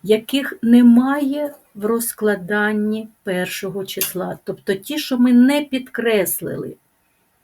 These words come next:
І це чотири двічки в нашому випадку.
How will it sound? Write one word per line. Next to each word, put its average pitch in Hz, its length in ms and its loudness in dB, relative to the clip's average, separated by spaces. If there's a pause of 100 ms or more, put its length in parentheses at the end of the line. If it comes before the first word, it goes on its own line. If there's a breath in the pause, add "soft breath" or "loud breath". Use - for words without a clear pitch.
(360)
І 190 120 -2
це 320 440 -2 (360)
чотири 220 600 -2
двічки 165 680 -6
в 170 60 -8
нашому 190 460 -6
випадку. - 680 -12